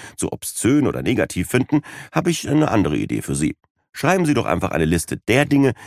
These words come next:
die Sie nach Ihrem Tod tun wollen. Und falls Sie immer noch nicht überzeugt sein sollten und Sie immer noch eine Bucketlist schreiben wollen,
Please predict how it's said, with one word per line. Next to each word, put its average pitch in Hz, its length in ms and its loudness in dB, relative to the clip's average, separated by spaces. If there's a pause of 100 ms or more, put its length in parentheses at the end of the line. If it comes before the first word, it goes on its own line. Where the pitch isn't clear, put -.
die 151 100 2
Sie 165 140 0
nach 131 380 2
Ihrem 76 260 0
Tod - 320 -2
tun 71 220 -4
wollen. 64 240 -4 (1080)
Und 143 140 2
falls 202 260 2
Sie 139 80 0
immer 131 140 2
noch 101 140 4
nicht 85 120 0
überzeugt 87 500 0
sein 87 200 2
sollten 92 520 2
und 80 120 2
Sie 71 120 -4
immer 92 200 4
noch 92 260 0
eine 82 180 -2
Bucketlist 95 640 -2
schreiben 85 360 2
wollen, 92 280 4